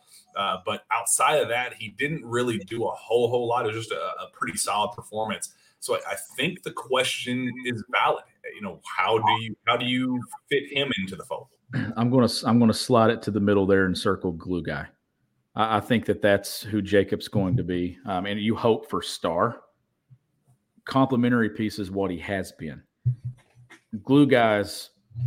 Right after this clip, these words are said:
Speaker 2: that's the guys you need to win national championships, go to Final Fours. You need to have that guy. And the reason I say glue guy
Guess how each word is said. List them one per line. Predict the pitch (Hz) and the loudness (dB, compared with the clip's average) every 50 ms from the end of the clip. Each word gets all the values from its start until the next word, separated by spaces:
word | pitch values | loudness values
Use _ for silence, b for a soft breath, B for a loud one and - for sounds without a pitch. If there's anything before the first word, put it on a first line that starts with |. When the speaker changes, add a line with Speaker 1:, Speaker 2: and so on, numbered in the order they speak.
| - - - - - - - - _ - - _ | -4 -4 -6 -10 -12 -14 -20 -20 _ -20 -20 _
Speaker 2:
that's | - 101 92 117 117 117 117 - - - | -12 -4 0 2 2 2 2 -2 -10 -10
the | - 113 110 | -8 -6 -4
guys | 98 101 107 104 104 101 95 92 | -2 0 0 2 0 0 -2 -4
you | 101 98 | -4 -4
need | 95 95 98 95 95 95 92 - | -2 -2 -2 -2 -4 -4 -6 -6
to | - | -8
win | 104 92 95 95 92 90 | -6 -6 -4 -4 -4 -4
national | 92 90 92 90 - 95 80 | -4 -4 -6 -6 -8 -12 -10
championships, | - 101 90 87 - 87 - - 95 87 - | -8 -8 -10 -8 -10 -10 -8 -6 -6 -6 -6
go | - - 95 87 | -6 -6 -6 -6
to | 85 | -6
Final | - - 87 82 80 | -6 -6 -6 -6 -6
Fours. | - - 82 78 73 80 82 | -8 -12 -16 -16 -14 -8 -6
You | 98 | -4
need | 95 104 113 113 | -2 0 0 0
to | 113 101 | 0 -2
have | 95 113 110 101 | -2 -2 -2 -2
that | 110 104 95 | -4 -4 -2
guy. | 107 104 104 | 0 0 0
And | 101 101 | 0 -2
the | 104 | -2
reason | 101 104 120 143 156 139 139 127 | -2 0 2 2 2 2 0 0
I | 117 113 | 0 -2
say | 113 - - 135 120 104 | -2 -4 -4 -2 -2 -2
glue | 92 92 101 101 107 120 | -4 -6 -6 -4 -2 -2
guy | 120 127 - 131 139 143 147 | 0 2 2 2 2 0 -2